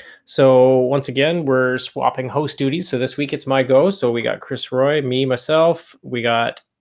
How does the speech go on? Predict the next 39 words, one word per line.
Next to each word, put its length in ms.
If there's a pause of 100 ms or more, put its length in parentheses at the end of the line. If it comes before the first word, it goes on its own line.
(100)
Adam 280
Kersenblatt 720
and 480
Jess 260
Mosley 380
here 200
with 200
us. 260 (640)
And, 520
uh, 360
yeah, 140
we'll 160
start 240
off 160
the 60
same 180
way 140
we 100
always 320
do. 500 (300)
And 560
we'll 140
just 160
do 140
a 40
quick 320
recap 520
of, 300
uh, 420
basically 420
the 80
last 360
week 280
in 240
the 100
W 260
H 180
L. 260 (640)
So, 840